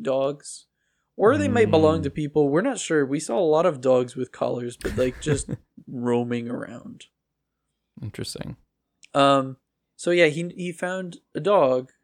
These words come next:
Speaker 1: and, um, he is said to live with the dog ever since. Like, he took it in, um, and cared for it and whatnot. So,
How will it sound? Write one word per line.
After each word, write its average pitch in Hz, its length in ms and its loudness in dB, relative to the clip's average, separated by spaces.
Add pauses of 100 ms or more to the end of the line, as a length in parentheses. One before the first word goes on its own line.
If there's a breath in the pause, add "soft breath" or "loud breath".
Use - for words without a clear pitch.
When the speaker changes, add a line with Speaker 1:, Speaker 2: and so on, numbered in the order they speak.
(240)
Speaker 1:
and, 135 280 -4
um, 127 400 0 (1600)
he 156 360 -8 (360)
is 143 240 -6
said 139 240 -2
to 135 260 0
live 151 280 0
with 170 180 0
the 147 80 0
dog 131 320 4
ever 127 200 -2
since. 127 300 -8
Like, 131 140 -8
he 131 260 -4
took 135 300 -6
it 127 100 -4
in, 123 340 -6 (680)
um, 117 240 -6
and 113 140 -10
cared 120 260 -2
for 120 200 -6
it 120 140 -6
and 120 160 -8
whatnot. 120 460 -8 (340)
So, - 180 -4